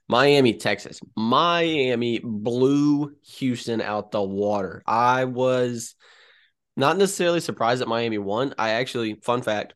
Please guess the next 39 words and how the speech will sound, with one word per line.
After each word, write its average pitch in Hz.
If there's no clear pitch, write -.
picked 135
Miami, 110
Houston 110
in 110
this 117
game 113
and 98
picked 113
Miami 107
to 101
win. 110
So 104
a 123
little, 110
a -
little 147
bit 143
of 131
my 123
toot -
my 117
own 110
horn 110
there 101
because 98
this 104
was 101
literally 101
the 95
only 95
game 92
I 95
have 92
right 95
at -
this 87
point. 92
But, 101
um, 104